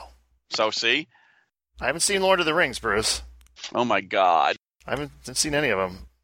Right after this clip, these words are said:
Speaker 1: Wow. So, you, so everyone, and whoever gives Ron the first copy of Willy Wonka and Chocolate Factory Blu-ray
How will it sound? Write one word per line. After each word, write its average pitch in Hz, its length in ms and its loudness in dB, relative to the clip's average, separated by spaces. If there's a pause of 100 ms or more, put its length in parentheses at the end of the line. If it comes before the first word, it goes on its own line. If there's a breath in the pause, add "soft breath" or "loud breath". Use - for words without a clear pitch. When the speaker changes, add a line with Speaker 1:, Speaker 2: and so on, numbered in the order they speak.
(140)
Speaker 1:
Wow. 82 240 2
So, 107 120 -8
you, 131 180 2
so 139 220 4
everyone, 180 540 4 (260 loud breath)
and 131 120 2
whoever 208 300 4
gives 196 300 0
Ron 165 360 4 (440 soft breath)
the 113 100 0
first - 440 2
copy 156 580 2 (480)
of 104 180 -2
Willy 151 240 2
Wonka 156 240 2
and 156 80 0
Chocolate 135 380 2
Factory 127 300 2 (100)
Blu-ray 117 580 2